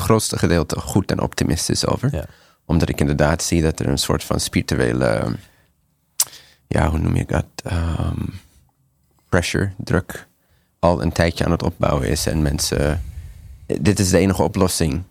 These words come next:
Speaker 1: in mijn ogen, qua alles wat we nu, eh, doen met z'n allen,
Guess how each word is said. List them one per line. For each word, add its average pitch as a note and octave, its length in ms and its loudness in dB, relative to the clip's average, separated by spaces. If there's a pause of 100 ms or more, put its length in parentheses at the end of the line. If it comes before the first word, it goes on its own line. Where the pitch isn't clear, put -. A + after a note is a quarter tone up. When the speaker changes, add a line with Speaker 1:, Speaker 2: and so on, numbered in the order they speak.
(240)
Speaker 1:
in E2+ 160 2
mijn D#2+ 260 4
ogen, - 460 0 (120)
qua C2 460 0 (140)
alles D2 280 0
wat - 240 -2
we - 100 0
nu, C#2 300 2
eh, - 480 0 (120)
doen - 180 0
met B1+ 160 -2
z'n - 80 -4
allen, - 320 -2